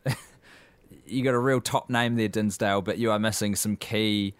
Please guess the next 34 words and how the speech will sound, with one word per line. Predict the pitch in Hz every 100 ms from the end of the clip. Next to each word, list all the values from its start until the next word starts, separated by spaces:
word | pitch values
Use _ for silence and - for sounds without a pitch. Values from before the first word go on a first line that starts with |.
| _ _
knowledge | 104 104 101 95 -
of | 98 90
joyous | 85 110 107 98 -
things | - 101 95
that | 110
exist | 95 - 104 -
in | 92
this | 92 -
world | 98 90 85
if | -
you | 101
don't | 98 90
know | 101
what | 71
bongo | 95 95 98 92
drums | 92 90 92
are. | 90 87 - - _ _ - -
They | 107 123
are | 107 98
tremendous | - - 123 117 127 131 120 101 -
instruments | 113 - 104 92 -
of | 92
happiness, | 113 143 127 98 87 - - _ _ _
unbridled | 151 160 139 127 131 113
joy. | 95 110 101 78 92 _ - - -
Like, | 135 156 - -
the | 139 147
sound | - 175 196 196
to | 156
me | 151
of | 135 117
a |
bongo | 101 120 120 120 120
drum | 107 113 101